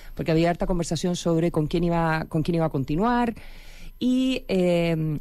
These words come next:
a raíz de eso, entonces, se solicita extender,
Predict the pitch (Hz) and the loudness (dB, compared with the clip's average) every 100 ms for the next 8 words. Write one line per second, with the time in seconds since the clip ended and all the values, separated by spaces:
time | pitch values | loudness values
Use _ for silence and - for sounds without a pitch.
0 | - 170 165 180 160 185 208 - 220 202 | -2 2 4 4 4 2 0 -2 -6 -6
1 | 196 190 - 190 185 - - 170 - 165 | -6 -6 -4 -4 -4 -8 -8 -6 0 0
2 | 156 156 143 170 170 - 160 156 196 214 | 2 0 0 0 -2 0 0 2 2 0
3 | 226 | -4